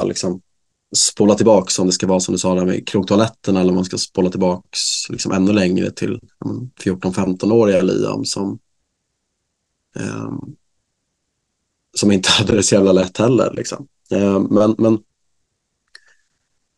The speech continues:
jag tror faktiskt inte att jag, att jag har något konkret, utan så här, jag tror att, ehm, jag tror att det är det jag försöker ta reda på just nu faktiskt, ehm, i min, liksom,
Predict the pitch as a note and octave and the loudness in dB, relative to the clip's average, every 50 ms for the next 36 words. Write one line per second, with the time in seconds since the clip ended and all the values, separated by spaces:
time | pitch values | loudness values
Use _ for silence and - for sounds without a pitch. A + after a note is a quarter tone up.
0 | _ _ _ _ _ _ _ _ _ _ - B2+ - - B2 B2+ A#2 - G#2+ G2+ | _ _ _ _ _ _ _ _ _ _ -8 -2 2 4 4 4 6 4 2 0
1 | F#2 - - G2 F#2 F#2 G2 F#2 F#2 - G2 F2+ F2+ F2+ F#2 F#2+ - - _ _ | 0 0 -2 0 0 0 -2 -4 -2 -2 0 0 0 0 -2 -4 -8 -12 _ _
2 | _ - - - - F#2 G#2 A#2 A#2+ A#2 F#2+ - _ - - - - G2 F2+ - | _ -6 -4 -2 0 2 2 2 2 2 0 -2 _ -18 -18 -8 -6 -6 -4 -4
3 | - - - - - - _ - G#2+ G#2 - G2+ G2 F2 - F#2+ F#2+ F#2+ F#2+ - | -2 -2 -2 -4 -4 -8 _ -6 -6 -6 -4 -6 -4 -2 0 0 0 0 -2 -4
4 | - - G#2+ A2 G#2+ G2 G2 F#2 F#2 F#2 _ _ _ _ _ _ - - F#2+ F#2 | -6 -2 0 2 2 2 2 0 -2 -6 _ _ _ _ _ _ -8 -6 -4 -4
5 | F#2 F#2+ G2 G2+ G#2 G#2 _ _ _ _ _ _ _ _ _ _ _ _ _ _ | -4 -6 -6 -10 -12 -16 _ _ _ _ _ _ _ _ _ _ _ _ _ _
6 | _ _ _ _ _ _ _ _ _ _ _ _ _ _ _ _ _ _ _ _ | _ _ _ _ _ _ _ _ _ _ _ _ _ _ _ _ _ _ _ _
7 | _ _ _ _ G#2 G2+ - - A#2+ A#2 A#2 G#2 F#2+ F2+ - _ _ - F#2+ F2+ | _ _ _ _ -4 -4 0 2 4 6 6 6 4 2 -2 _ _ -2 -2 0
8 | F#2 F#2 F#2 F#2 F2+ - - - - F#2 - - - - F#2+ F#2 - - - - | 2 2 2 2 2 0 -2 -4 -4 -4 -4 -6 -4 0 0 0 2 0 -2 -4
9 | E2 - - - - - - G#2+ B2+ B2 - - - - - - G2+ - - - | -4 -4 -4 -4 -4 -2 0 0 0 -2 -4 -8 -8 -8 -10 -10 -8 -10 -10 -12
10 | - - _ _ _ _ _ _ _ - - - - - - - - - - A#2 | -16 -20 _ _ _ _ _ _ _ -14 -12 -12 -12 -12 -12 -12 -14 -14 -14 -16
11 | A#2+ _ _ _ _ _ _ _ _ _ _ _ _ _ _ - G2 G2 F#2 F#2 | -18 _ _ _ _ _ _ _ _ _ _ _ _ _ _ -4 -2 0 2 2
12 | F2+ F#2 F#2 - - - - - - - A#2+ | 0 0 -2 -2 -4 -6 -6 -6 -8 -8 -10